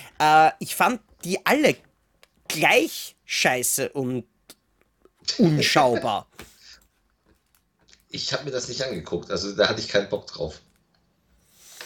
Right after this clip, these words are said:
Speaker 1: Das ist schade.
Speaker 2: Hm. Ja, das ist schade.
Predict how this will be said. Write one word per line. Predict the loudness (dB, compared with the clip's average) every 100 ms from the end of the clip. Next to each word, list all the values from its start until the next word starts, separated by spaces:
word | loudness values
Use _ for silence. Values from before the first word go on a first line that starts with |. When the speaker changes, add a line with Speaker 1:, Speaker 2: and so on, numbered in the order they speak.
| -18 -20 -16 -4
Speaker 1:
Das | -2 0
ist | -2 -2
schade. | -4 0 -2 -2 -8 -16 _ _
Speaker 2:
Hm. | -2 -2 -2 -8 _ _ _ _ _ -8
Ja, | -2 0 0 -4 -10 -20 _ _ _ _ _ _ _ _ _
das | -8 -8
ist | -6
schade. | -8 -8 -6 -10